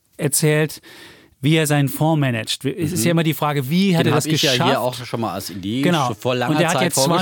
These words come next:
Speaker 1: zweihundertfünfzig Prozent gemacht im letzten Jahr beispielsweise, also auf, auf Jahressicht.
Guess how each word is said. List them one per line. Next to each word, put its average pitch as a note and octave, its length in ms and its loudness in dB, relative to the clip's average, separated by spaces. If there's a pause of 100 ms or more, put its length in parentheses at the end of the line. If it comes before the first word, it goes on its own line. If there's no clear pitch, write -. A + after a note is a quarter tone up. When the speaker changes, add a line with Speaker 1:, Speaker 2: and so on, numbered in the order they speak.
(120)
Speaker 1:
zweihundertfünfzig F3 440 -2
Prozent C#3 380 -2
gemacht B2 280 0
im A#2+ 100 0
letzten A2+ 280 -4
Jahr G#2+ 220 -4
beispielsweise, A2 420 -4
also C#3 160 -2
auf, D#3 140 -4
auf D#3 160 -6
Jahressicht. C3+ 680 -2